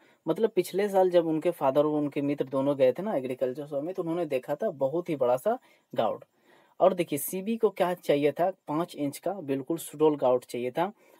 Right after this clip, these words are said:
और अब यहाँ बड़ा सा बात हो रहा था इसलिए हंस रहा था अंदर ही अंदर। "They found it amazing, but it seemed like a stupid object to सीबी।" लेकिन समझ रहे हैं, उनको ना एक बिल्कुल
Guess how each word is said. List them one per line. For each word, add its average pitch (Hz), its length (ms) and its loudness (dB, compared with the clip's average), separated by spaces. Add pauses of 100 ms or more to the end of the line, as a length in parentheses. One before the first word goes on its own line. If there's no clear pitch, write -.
और 151 120 4
अब 143 160 4
यहाँ 156 280 -2
बड़ा 147 260 4
सा 143 160 4
बात 120 240 0
हो 117 40 -10
रहा 107 100 -4
था - 80 -10
इसलिए 131 240 -8
हंस 233 180 4
रहा 247 140 6
था 214 120 0
अंदर 170 200 4
ही 156 60 4
अंदर। 135 260 0 (680)
"They 208 400 2 (300)
found 139 400 2
it 143 300 -2
amazing, 151 520 0 (440)
but 135 220 4 (200)
it 175 160 -2 (120)
seemed 202 320 -4 (480)
like 147 460 0 (200)
a 147 140 -2
stupid 147 680 -4
object 139 380 -2 (160)
to 175 200 -6
सीबी।" - 360 -10 (500)
लेकिन 180 240 0
समझ 196 300 -2
रहे 127 140 2
हैं, 101 140 -8 (340)
उनको 190 300 0
ना 196 120 0
एक 160 240 -4
बिल्कुल 165 460 -6